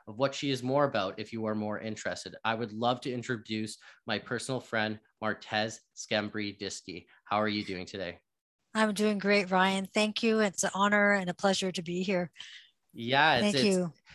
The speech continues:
Speaker 1: it's an amazing time to be able to talk about emotions and talk about fears and what's going on with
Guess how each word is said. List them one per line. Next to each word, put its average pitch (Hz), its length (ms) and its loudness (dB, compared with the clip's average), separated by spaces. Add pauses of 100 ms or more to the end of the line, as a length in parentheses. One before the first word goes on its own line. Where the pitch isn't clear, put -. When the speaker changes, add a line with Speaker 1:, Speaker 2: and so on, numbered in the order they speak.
(140)
Speaker 1:
it's 147 180 -2
an 151 80 2
amazing 139 540 2
time 131 420 2
to 131 140 -10
be 127 120 2
able 131 220 2
to 135 140 -4
talk 127 340 4
about 127 300 4
emotions 120 580 -2
and 120 100 -4
talk 117 280 2
about 113 340 0
fears 110 380 -2
and 117 100 -4
what's 113 200 -4
going 117 300 -2
on 110 280 0
with 110 140 -2